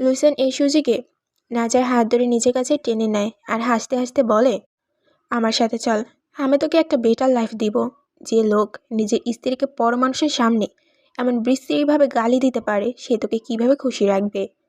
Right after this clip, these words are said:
আমার সঙ্গে চল, সুইটহার্ট, তোকে আমি সুখ দিব। লুসিয়ানের কথা নাজার শোনে না।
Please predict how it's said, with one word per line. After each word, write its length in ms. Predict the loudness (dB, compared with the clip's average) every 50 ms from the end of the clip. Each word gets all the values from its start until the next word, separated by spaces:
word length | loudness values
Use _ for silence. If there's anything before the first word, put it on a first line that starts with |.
| _ _ _ _ _ _
আমার 180 | -8 -6 -4 -4
সঙ্গে 280 | -2 -2 -2 -2 -2
চল, 300 | -2 -2 0 0 0 -2
সুইটহার্ট, 640 | -4 -6 -6 -6 -4 -4 -2 -2 -2 -2 -2 -4 -8 -14 _ _ _ _ _ _ _ _ _ _
তোকে 200 | -8 -4 -2 -2
আমি 120 | -2 -2
সুখ 260 | -4 -2 -4 -4 -4 -4 _
দিব। 340 | -4 -4 -2 -2 -4 -6 -6 -12 _ _ _ _ _ _ _ _ _ _ _ _ _ _ _ _ _
লুসিয়ানের 460 | -2 -2 0 -2 0 0 2 2 2 2
কথা 260 | 2 0 0 0 -2 -2
নাজার 340 | -2 -2 0 2 2 2
শোনে 360 | 2 2 0 0 0 0 -2 -2
না। 220 | -2 -2 -2 -4